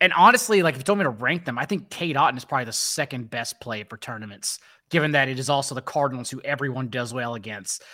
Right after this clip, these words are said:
And it's so ugly that I don't even care about Cade Otton splitting routes with Cam Brate. It's like, I'll just play the one that I know has the higher ceiling, especially when you're trying to get unique around Brady. So, yeah, I think that's an option. Uh,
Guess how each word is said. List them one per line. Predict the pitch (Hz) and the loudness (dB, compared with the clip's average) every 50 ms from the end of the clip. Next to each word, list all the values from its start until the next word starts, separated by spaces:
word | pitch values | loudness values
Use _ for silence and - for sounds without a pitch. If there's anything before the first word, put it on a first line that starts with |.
| - - - | -12 -6 -4
And | 143 147 | -4 -2
it's | 139 - | 0 2
so | - 165 143 135 | 4 4 4 4
ugly | 139 143 143 170 170 | 4 2 2 0 0
that | 143 147 - - | 2 0 0 -2
I | 123 131 | -4 -6
don't | 117 - 165 151 151 | -2 2 2 2 2
even | 143 135 135 | 2 -2 -4
care | - - 147 139 | -4 -2 -2 0
about | 135 131 123 - | 0 0 -2 -4
Cade | - - 143 135 131 | -6 -6 -2 0 0
Otton | 127 120 120 | 0 0 -2
splitting | - - - - 143 143 139 139 127 | -4 -6 -6 -4 -4 -2 -2 -2 -2
routes | 113 120 117 123 131 - - - - - | -2 0 2 2 2 0 -2 -6 -6 -4
with | 135 131 127 - - | -2 -2 -2 -4 -6
Cam | - 151 135 127 120 | -6 -6 -4 -4 -4
Brate. | 107 117 127 147 127 - | -2 -2 -2 -2 -2 -4
It's | - - | -6 -4
like, | 131 127 117 - _ - - - - 139 | -4 -4 -6 -8 _ -20 -20 -4 2 2
I'll | 139 | 2
just | 135 143 - - | 2 2 -2 0
play | - 143 139 135 | 2 4 4 4
the | 135 | 4
one | 127 135 131 131 | 2 0 0 0
that | 131 120 | 0 0
I | 120 | 0
know | 123 123 120 | 0 0 0
has | 120 110 | -2 -2
the | 127 117 | -4 -6
higher | - 131 120 110 113 | -4 -6 -6 -6 -6
ceiling, | - - - 110 110 107 110 104 104 - _ _ _ _ - | -8 -8 -10 -10 -12 -12 -12 -14 -16 -18 _ _ _ _ -10
especially | 135 - - 165 139 - - 147 | -10 -4 0 0 0 2 0 -2
when | 123 143 143 | 0 0 -2
you're | 131 131 | -2 -2
trying | 131 - 156 143 139 | -2 0 2 2 2
to | 123 | 0
get | 143 - | -2 -4
unique | 120 131 135 135 135 131 135 | -6 -4 -4 -4 -4 -4 -6
around | 117 120 117 117 104 98 | -6 -6 -6 -6 -8 -8
Brady. | 110 110 110 113 107 107 101 98 - _ _ _ | -8 -8 -8 -8 -10 -12 -14 -16 -18 _ _ _
So, | - - 202 190 180 185 180 - - _ _ 190 | -2 4 6 6 6 6 2 -2 -12 _ _ 2
yeah, | 254 277 233 | 4 6 6
I | 202 | 6
think | 202 233 214 226 | 4 0 -2 -4
that's | 208 - | -4 -2
an | 185 180 | 2 2
option. | 180 190 - - 233 240 233 214 - _ _ _ _ - - | 2 2 0 -2 -4 -4 -4 -6 -10 _ _ _ _ 0 4
Uh, | 160 160 160 160 | 6 8 8 6